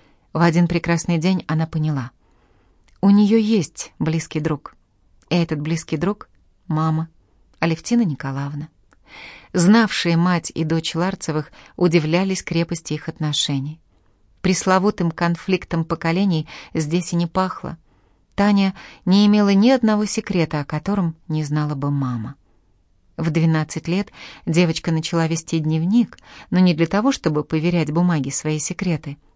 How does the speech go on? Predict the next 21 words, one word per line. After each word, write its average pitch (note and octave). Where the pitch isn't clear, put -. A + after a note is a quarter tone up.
Они F3+
все -
были D3+
известны D#3
Алевтине D#3+
Николаевне. C#3+
Просто C4+
Тане A3+
нравился F#3
сам G3+
процесс E3+
рождения E3
литературного D#3
произведения. D3+
Сначала F#3
она A#3+
мечтала A3
стать F#3
писательницей, -
однако, D#3+
повзрослев, D3+